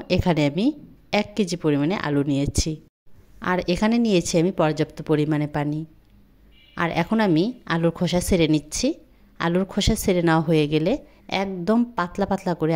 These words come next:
আলু কেটে নিব। কেটে নেওয়ার পর সঙ্গে সঙ্গে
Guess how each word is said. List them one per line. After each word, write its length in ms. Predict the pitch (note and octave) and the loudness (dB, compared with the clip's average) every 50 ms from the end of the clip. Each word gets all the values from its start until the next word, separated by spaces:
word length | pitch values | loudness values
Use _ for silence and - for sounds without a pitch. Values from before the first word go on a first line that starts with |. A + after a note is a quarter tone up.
| D3 | 0
আলু 140 | C#3+ D3 D#3+ D#3 | 0 0 -2 -4
কেটে 260 | - E3+ - D#3 D3+ | -4 -4 -2 0 0
নিব। 220 | D#3 D3 C#3+ D3 E3+ A#3+ D#4 - - - - - _ | 0 -2 0 0 0 0 -2 -2 -8 -20 -20 -20 _
কেটে 240 | - A3 G3+ - A#3 A#3 | -2 -2 0 2 2 2
নেওয়ার 200 | A#3 A3 G#3 G3 G3 - | 2 2 2 2 2 2
পর 160 | - E3+ G3+ C#4+ D#4+ - - - - - - | 2 2 2 2 -2 -4 -10 -8 -2 0 2
সঙ্গে 220 | G#3+ G3 G3+ A#3 - - | 2 2 2 0 0 0
সঙ্গে 300 | G#3 F3+ D#3+ D3 D3+ F3+ | 0 0 0 -2 -2 -2